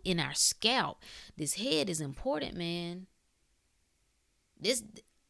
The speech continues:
I mean, I'm not saying you wanna have congestion anywhere in the body, but you damn sure don't want congestion in your head.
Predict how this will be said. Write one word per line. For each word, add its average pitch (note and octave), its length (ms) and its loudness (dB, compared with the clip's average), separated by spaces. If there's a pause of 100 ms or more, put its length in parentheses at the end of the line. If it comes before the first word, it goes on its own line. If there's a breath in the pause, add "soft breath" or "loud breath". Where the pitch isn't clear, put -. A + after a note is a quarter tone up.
(120)
I F3+ 60 4
mean, E3+ 380 2
I'm G3+ 120 2
not G#3 160 2
saying G3 220 0
you G3 140 -2
wanna F#3 260 0
have E3+ 320 2
congestion D#3 840 4 (160)
anywhere C#4 640 12
in C#4+ 80 6
the C#4 80 8
body, D4+ 460 6 (220 loud breath)
but - 160 0
you F#3 80 2
damn G#3+ 320 4
sure G3+ 180 6
don't F3+ 140 6
want E3+ 160 4
congestion E3 440 2
in D3+ 100 -2
your C3+ 140 -2
head. F#3+ 440 0